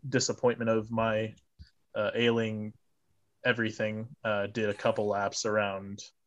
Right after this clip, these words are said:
um, that back half of the park.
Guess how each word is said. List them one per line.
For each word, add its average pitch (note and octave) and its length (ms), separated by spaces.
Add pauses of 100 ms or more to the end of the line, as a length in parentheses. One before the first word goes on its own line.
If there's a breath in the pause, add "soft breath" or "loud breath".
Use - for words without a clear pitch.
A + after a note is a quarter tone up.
(680)
um, G2+ 560 (380)
that G#2 180
back G#2 260
half G2+ 220
of G#2 60
the G#2 80
park. G2 400